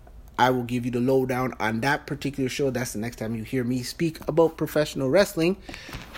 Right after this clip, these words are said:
And I wanna give a shout out to the guys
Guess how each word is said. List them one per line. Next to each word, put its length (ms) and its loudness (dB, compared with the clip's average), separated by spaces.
And 880 6
I 40 8
wanna 200 10
give 140 2
a 40 4
shout 200 8
out 140 6
to 80 4
the 80 6
guys 580 8